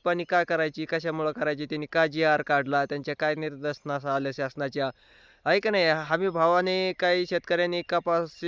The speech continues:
कापूस विक्रीसाठी आणलेला असतो, त्यामध्ये काही लोकांची ई पीक पाहणी व-, केलेली नसते, त्या सातबाऱ्यावर त्या, अ, ई पीक पाहणीची नोंद नसते कापसाची, कपाशीची, त्यामुळं मग हमी भावाने कापूस घालण्यासाठी त्याला अडचण येत आहे.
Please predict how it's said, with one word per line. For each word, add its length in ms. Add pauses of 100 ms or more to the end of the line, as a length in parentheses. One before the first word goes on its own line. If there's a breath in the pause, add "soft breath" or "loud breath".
(640)
कापूस 420
विक्रीसाठी 720
आणलेला 360
असतो, 380 (420 soft breath)
त्यामध्ये 420
काही 280
लोकांची 680
ई 40
पीक 160 (100)
पाहणी 280
व-, 440
केलेली 360
नसते, 540
त्या 140
सातबाऱ्यावर 560
त्या, 320 (420 soft breath)
अ, 480
ई 120
पीक 180
पाहणीची 520
नोंद 400
नसते 400
कापसाची, 580
कपाशीची, 680 (340 soft breath)
त्यामुळं 280
मग 180
हमी 260
भावाने 480
कापूस 320
घालण्यासाठी 500
त्याला 280
अडचण 320
येत 180
आहे. 280